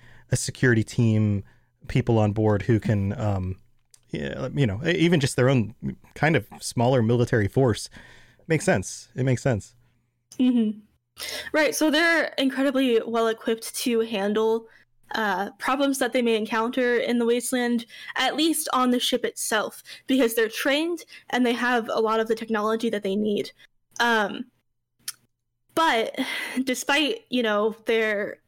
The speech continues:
Speaker 2: the intelligence of their population with all the scientists there and their government functioning the way it does and the amount of security they have, they still have some more environmental-based difficulties. Um,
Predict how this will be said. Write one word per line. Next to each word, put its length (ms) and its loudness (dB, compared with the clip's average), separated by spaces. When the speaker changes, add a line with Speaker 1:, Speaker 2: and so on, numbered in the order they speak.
Speaker 2:
the 160 0
intelligence 720 -2
of 240 -2
their 100 2
population 640 -2
with 120 -2
all 120 -4
the 80 -10
scientists 640 -4
there 440 -2
and 460 0
their 280 0
government 420 0
functioning 320 -2
the 80 0
way 80 2
it 100 0
does 360 0
and 280 -2
the 60 -2
amount 140 0
of 80 -6
security 380 -2
they 120 0
have, 400 -2
they 100 0
still 320 0
have 260 0
some 640 -2
more 240 2
environmental-based 1500 -2
difficulties. 760 -2
Um, 440 -2